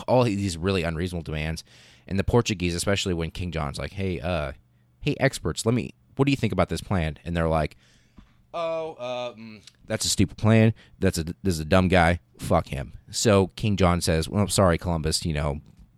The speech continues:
come back again, try again later." Columbus then comes back three years later in fourteen eighty-eight. By this time, you know, King John takes him in again, but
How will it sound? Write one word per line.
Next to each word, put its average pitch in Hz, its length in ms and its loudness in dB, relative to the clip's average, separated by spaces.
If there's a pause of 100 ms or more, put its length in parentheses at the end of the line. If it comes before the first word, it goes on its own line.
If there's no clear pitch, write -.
(460)
come 113 160 0
back 95 220 4
again, 82 240 -2
try 78 200 -2
again 76 220 -6
later." 71 240 -4 (720)
Columbus 92 280 2
then 87 120 0
comes 80 180 -2
back 78 180 -2
three 82 180 -6
years 78 180 -4
later 95 240 2
in 82 80 -2
fourteen 80 340 -6
eighty-eight. 87 360 2
By 82 100 -4
this 87 200 -2
time, 87 360 -2 (400)
you 101 100 2
know, 90 60 4
King 123 240 2
John 104 200 6
takes 95 220 0
him 82 100 -4
in 76 80 -4
again, 123 500 2
but 143 240 8